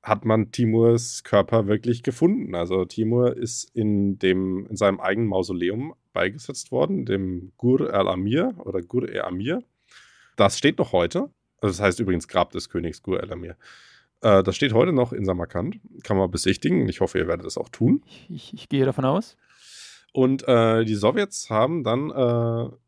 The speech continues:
Speaker 1: haben im Jahr neunzehnhunderteinundvierzig sein Grab geöffnet und haben ihn, also wie er leibte und nicht mehr lebte, äh, dann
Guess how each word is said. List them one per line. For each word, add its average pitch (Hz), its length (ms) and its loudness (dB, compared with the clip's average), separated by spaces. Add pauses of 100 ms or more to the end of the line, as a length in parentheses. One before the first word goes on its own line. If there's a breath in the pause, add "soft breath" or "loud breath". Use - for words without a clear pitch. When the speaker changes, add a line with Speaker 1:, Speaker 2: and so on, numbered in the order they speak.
Speaker 1:
haben 117 280 0
im 131 100 2
Jahr 110 160 2
neunzehnhunderteinundvierzig 123 1160 0
sein 101 180 2
Grab 90 340 0
geöffnet 180 460 -2
und 135 140 -8
haben 110 320 0
ihn, - 480 -6 (180)
also 127 340 -2 (220)
wie 113 220 -2
er 156 260 2 (260)
leibte 117 440 2
und 135 100 0
nicht 139 240 -4
mehr 123 80 2
lebte, 131 880 0
äh, - 80 -20 (880 soft breath)
dann 139 400 2